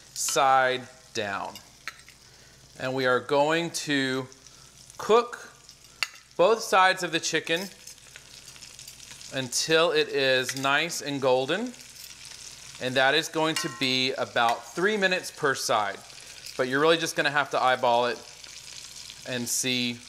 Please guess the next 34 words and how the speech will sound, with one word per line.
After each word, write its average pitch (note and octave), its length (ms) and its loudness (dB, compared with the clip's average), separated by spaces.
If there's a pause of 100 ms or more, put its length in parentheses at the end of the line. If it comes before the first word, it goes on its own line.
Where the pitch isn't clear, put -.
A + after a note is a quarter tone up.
(280)
when B2 160 -2
it A2+ 100 -4
looks A#2+ 320 -2
about A#2 280 0
like A2 160 -4
it A#2 80 -12
should. A#2 220 -2
And A2+ 100 0
I'll F#3+ 120 4
show E3+ 220 2
you B2 240 -2
so C3 140 -4
you B2+ 120 0
can B2 120 -6
have A#2 180 0
a G#2+ 80 0
reference G#2 420 -2
of G#2+ 120 -6
what A2 100 -2
it's E2+ 140 -12
gonna G#2 160 -8
look G2+ 160 -8
like, F2 180 -6 (720)
or A2+ 80 -4
what A#2 80 0
it F#2 80 -6
should A2 220 -2
look G#2+ 120 -4
like, G2+ 200 -4
rather. F#2+ 260 -6 (720)
So C3+ 100 -6
there B2 120 2
we A#2+ 100 -4
go. F#3+ 400 4